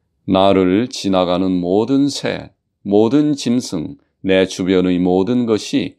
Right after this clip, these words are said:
내게 무언가를 가르쳐 주었습니다. 내가 본 모든 형체와 색깔, 모든 결이 있는 작은 잎사귀는 내 마음을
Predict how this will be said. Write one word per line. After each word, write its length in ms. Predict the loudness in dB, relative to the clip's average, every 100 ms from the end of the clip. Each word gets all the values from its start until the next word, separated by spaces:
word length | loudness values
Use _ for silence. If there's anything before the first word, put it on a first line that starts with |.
| _ _
내게 540 | -4 -2 0 2 2 0
무언가를 800 | 0 0 2 0 0 -2 -2 -4
가르쳐 760 | -6 -6 -6 -8 -4 -2 -2 -6
주었습니다. 880 | -2 -2 -2 -6 -8 -8 -10 -16 _ _ _ _ -2
내가 360 | 2 4 2 2
본 300 | 0 0 0
모든 480 | 0 0 0 -2 -4
형체와 800 | -6 -6 -6 -6 -2 -2 -4
색깔, 580 | -8 -12 -10 -8 -8 -10 _ _ _ _
모든 680 | 2 4 4 2 0 -2 -4
결이 340 | -2 0 2
있는 400 | 0 0 -2 -4 -6
작은 640 | -2 0 0 -2 -2 -4
잎사귀는 840 | -6 -8 -2 -2 -2 -2 -2 -4 -10 _ _ -6
내 320 | -2 0 0
마음을 640 | 0 0 0 0 -4 -8